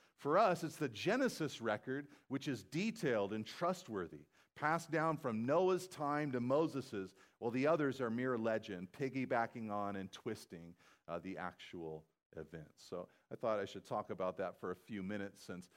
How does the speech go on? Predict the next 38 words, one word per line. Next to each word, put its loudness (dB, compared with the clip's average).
maybe -2
someone -4
will -6
come -6
to -4
you -4
someday -2
and -6
say, -6
"There's -6
all -10
kinds -6
of -10
cultures -6
that -2
have 0
flood 0
stories -2
like -2
the -2
Bibles -4
do." -4
And, -6
uh, -4
you -4
know, -2
that 0
could 0
actually -2
be 0
an 0
evidence -2
or 0
a -2
clue 0
to -6
the -4
truthfulness -4